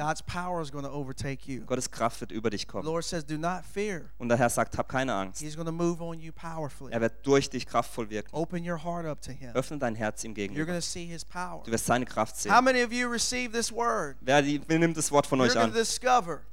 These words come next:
Speaker 2: Wer, ihr werdet
Speaker 1: the
Speaker 2: herausfinden,
Speaker 1: legacy of the Bible
Speaker 2: dass die, äh, von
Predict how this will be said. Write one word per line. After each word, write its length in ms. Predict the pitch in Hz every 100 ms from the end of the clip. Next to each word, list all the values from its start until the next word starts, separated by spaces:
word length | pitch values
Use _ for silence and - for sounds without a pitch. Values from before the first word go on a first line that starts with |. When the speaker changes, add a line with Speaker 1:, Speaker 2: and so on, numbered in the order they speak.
| -
Speaker 2:
Wer, 160 | 123 -
ihr 80 | 139
werdet 180 | 143 143
Speaker 1:
the 60 |
Speaker 2:
herausfinden, 580 | 127 127 139 - 196 190
Speaker 1:
legacy 560 | 214 254 247 - 247 233
of 80 | 208
the 60 | 202
Bible 540 | 220 240 226 170 139 -
Speaker 2:
dass 240 | 139 -
die, 340 | 147 135 135 135
äh, 200 | 139 131
von 240 | - 143